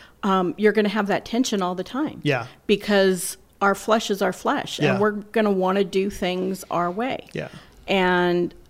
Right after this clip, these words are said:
Speaker 1: sometimes the way we want is what God wants, but other times it's not. And we
Speaker 2: Yeah.
Speaker 1: just have to say, you know, "I, I surrender all."
Speaker 2: Yeah.
Speaker 1: Because if we don't, then like you said,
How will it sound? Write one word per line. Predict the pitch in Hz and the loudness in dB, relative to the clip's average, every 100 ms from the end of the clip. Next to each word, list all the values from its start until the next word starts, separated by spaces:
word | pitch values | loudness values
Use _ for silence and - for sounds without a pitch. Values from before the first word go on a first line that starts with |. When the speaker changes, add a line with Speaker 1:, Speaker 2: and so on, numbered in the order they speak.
| _ - - - - | _ -20 -20 -20 -10
Speaker 1:
sometimes | - 220 226 233 233 - | 0 0 2 2 2 2
the | 190 | 2
way | 190 185 | 4 4
we | 175 220 | 2 0
want | 233 175 185 - - - | 2 2 0 -4 -12 -2
is | 180 170 | -2 0
what | 180 - | -2 0
God | 160 233 | 0 2
wants, | 196 165 185 - 196 | 0 -2 -4 -8 -14
but | - 180 170 - | -2 2 2 0
other | 196 220 | -2 0
times | 240 214 214 202 | 0 0 0 0
it's | 202 185 | -2 -4
not. | 190 226 - | -2 -4 -4
And | 180 | -2
we | - | -2
Speaker 2:
Yeah. | 185 | -2
Speaker 1:
just | 190 - | -4 -4
have | 180 - | -6 -6
to | 185 | -10
say, | - 185 180 - - - - - | -4 -2 -2 -8 -20 -20 -20 -10
you | 190 | -6
know, | 175 180 196 - _ _ _ _ - | -4 -4 -8 -14 _ _ _ _ -6
"I, | 185 196 - | -4 -2 -4
I | |
surrender | 190 - 185 185 175 196 | -6 -4 -2 -2 0 0
all." | 226 - - | -2 -6 -4
Speaker 2:
Yeah. | 143 123 123 - - - | -2 -2 -6 -18 -12 -4
Speaker 1:
Because | 185 190 180 170 | -4 0 -2 -2
if | 190 196 | -2 -2
we | 175 | 2
don't, | 208 262 208 - | 4 4 2 0
then | 185 170 | -2 0
like | 175 170 | 0 -4
you | 185 | -8
said, | - - 170 | -2 -2 -2